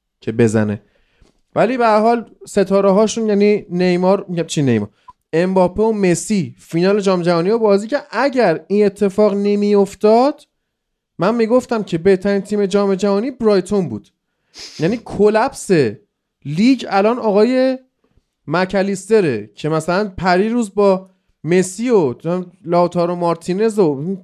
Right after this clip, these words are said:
فلان و اینا بازی می‌کنه، بعد میاد وای میسه لای آدام لالانا و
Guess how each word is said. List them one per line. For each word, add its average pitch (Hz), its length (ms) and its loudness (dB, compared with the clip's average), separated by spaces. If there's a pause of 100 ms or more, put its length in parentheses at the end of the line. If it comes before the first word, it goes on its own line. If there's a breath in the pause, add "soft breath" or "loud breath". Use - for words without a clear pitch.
(180)
فلان 190 380 0
و - 20 2
اینا 196 220 -2
بازی 202 320 0
می‌کنه، 262 440 0 (540 soft breath)
بعد 240 260 0
میاد 262 240 0
وای 254 180 0
میسه 254 320 -4
لای 240 380 2
آدام 202 480 -2
لالانا 202 440 0
و 196 340 2